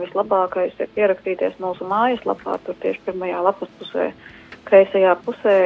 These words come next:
ir, uh, sadaļa pierakstīties jaunumiem, kur vienkārši ievadot savu vārdu un e-pasta adresi, jūs būsiet droši, ka saņemsiet, uh, jā, notikumus un aktualitātes visas, kas attiecas gan uz materiāliem,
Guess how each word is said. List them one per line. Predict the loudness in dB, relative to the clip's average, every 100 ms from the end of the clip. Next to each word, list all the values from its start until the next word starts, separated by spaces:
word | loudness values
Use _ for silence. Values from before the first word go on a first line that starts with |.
| 2
ir, | 0 0
uh, | 0 -2 -2 -4 -8 -16 0
sadaļa | 6 6 6 4
pierakstīties | 4 4 -2 -2 -2 2
jaunumiem, | 2 2 0 -2 -4 -4
kur | -2
vienkārši | -2 2 2 2 2
ievadot | 4 2 0 -2
savu | 2 4
vārdu | 8 8 8 4
un | 0 0
e-pasta | 0 -4 -4 -2
adresi, | -2 -4 -6 -12 -12 -18 -18 -18 -20 -10
jūs | 0 0 4
būsiet | 4 6 6 6
droši, | 6 4 4 -6
ka | -6
saņemsiet, | -4 -2 -2 -6 -2 -2 -2 -2
uh, | -2 -2 -4 -6 -12 -8
jā, | -8 -2
notikumus | -2 -2 -4 -4 -6 -10 -16 -20 -20 -16
un | -12 -6
aktualitātes | 0 0 6 8 8 6 -2 -4 -8
visas, | -8 -6 -10 -12
kas | -12 -12 -14 -20 -20 -18 -2
attiecas | 0 8 8 8 2
gan | 2 4
uz | 4
materiāliem, | 4 8 10 10 10 8 4 2